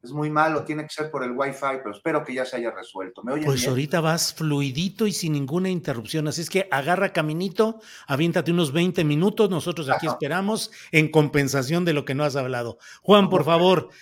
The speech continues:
Speaker 2: nos decías pues algunas observaciones sobre este plan B, y yo te preguntaba qué tanto creías que podría darse una deslegitimación temprana del proceso del dos mil veinticuatro o abrir la puerta a impugnaciones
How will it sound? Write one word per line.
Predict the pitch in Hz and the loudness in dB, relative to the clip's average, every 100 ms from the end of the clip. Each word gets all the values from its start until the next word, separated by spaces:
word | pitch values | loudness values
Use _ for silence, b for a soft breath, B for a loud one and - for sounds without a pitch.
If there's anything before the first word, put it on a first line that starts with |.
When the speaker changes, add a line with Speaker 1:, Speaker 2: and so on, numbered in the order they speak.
| - | -6
Speaker 2:
nos | 156 147 | -2 0
decías | 156 202 196 - | -2 2 2 2
pues | 175 156 | -2 -2
algunas | 156 139 160 151 | -2 -2 -4 -4
observaciones | 131 139 123 123 151 156 - | -6 -6 -6 -4 -4 -4 -4
sobre | 156 156 156 156 b b b | -4 -2 -2 -4 b b b
este | 131 143 - - 147 135 | -4 -2 -4 -2 0 0
plan | 131 143 147 147 143 | 0 0 2 2 2
B, | 165 180 190 185 b b - | 4 4 2 -2 b b -10
y | 131 | -4
yo | 160 160 | -4 -2
te | 160 151 139 | -2 0 -2
preguntaba | 139 135 131 131 151 160 170 | -2 -4 -4 -4 -6 -6 -8
qué | 170 | -10
tanto | 151 165 175 185 | -12 -10 -10 -12
creías | 147 143 165 165 | -10 -8 -8 -10
que | 160 | -12
podría | - 139 160 | -12 -10 -8
darse | 160 160 - 160 - _ _ | -10 -10 -8 -8 -10 _ _
una | 156 165 | -6 -4
deslegitimación | 143 135 123 123 123 - 131 123 - 156 | -4 -4 -6 -10 -14 -14 -10 -10 -8 -10
temprana | 156 131 123 135 175 175 | -8 -10 -8 -8 -8 -8
del | 131 | -8
proceso | - 104 135 156 | -12 -16 -12 -8
del | 127 | -8
dos | 113 113 | -10 -12
mil | 139 | -10
veinticuatro | 135 127 - 160 165 180 180 B B | -10 -10 -4 -2 0 -2 -4 B B
o | 147 139 | 8 10
abrir | 139 170 190 | 10 6 4
la | 170 - | 2 4
puerta | 175 180 - 190 - | 2 2 0 -2 -2
a | 131 139 | -4 -4
impugnaciones | 135 147 135 135 127 165 180 190 196 - | -4 -6 -4 -4 -6 -4 -4 -2 -4 -8